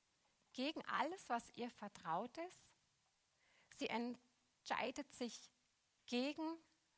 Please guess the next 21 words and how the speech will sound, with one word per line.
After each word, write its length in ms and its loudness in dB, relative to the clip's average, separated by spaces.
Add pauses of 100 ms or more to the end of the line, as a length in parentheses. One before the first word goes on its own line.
(120)
eine 200 -2 (400)
eher 320 4
große 480 -8
Perspektive, 800 -4
doch 220 -4
in 80 -4
dem 160 -2
Herkunftsland, 1120 -2
wo 80 -8
sie 160 0
weiß, 300 4
sie 100 -8
ist 180 -4
versorgt. 720 -4 (1500)
Aber 180 6
sie 160 4
entscheidet 560 0
sich 180 -8
genau 300 -4
fürs 240 -8
Gegenteil. 680 -10